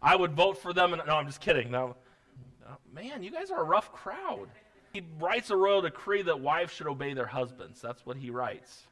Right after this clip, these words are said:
So I said, "Man, if someone in twenty twenty was running, I'd have my vote." <laughs> No,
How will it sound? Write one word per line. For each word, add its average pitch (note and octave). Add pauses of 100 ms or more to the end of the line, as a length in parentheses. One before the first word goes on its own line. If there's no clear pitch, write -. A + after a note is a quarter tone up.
So C#3+
I C#3+
said, D3
"Man, E3
if -
someone E3
in D3+
twenty D3
twenty E3
was B2 (140)
running, C#3 (460)
I'd - (160)
have A#2
my A2+
vote." D#3+ (320)
<laughs> F4 (580)
No, E3